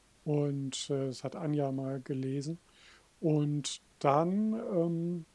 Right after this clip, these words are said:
wachsen da, hat man dann am Ende der Saison einen Sack Kartoffeln. <laughs>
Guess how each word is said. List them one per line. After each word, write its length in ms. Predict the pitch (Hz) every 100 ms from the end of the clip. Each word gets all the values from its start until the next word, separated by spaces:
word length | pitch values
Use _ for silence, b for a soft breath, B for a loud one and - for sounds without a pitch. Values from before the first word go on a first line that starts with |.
| _ _ _ -
wachsen 320 | 156 - 185
da, 180 | 165 202 156 151
hat 160 | 175
man 100 | 165
dann 140 | 160 156
am 120 | 170
Ende 260 | 202 175 175
der 140 | 160
Saison 380 | 147 143 156 185
einen 260 | 208 151
Sack 220 | 143 165 -
Kartoffeln. 520 | 160 170 - 190
<laughs> 60 | 156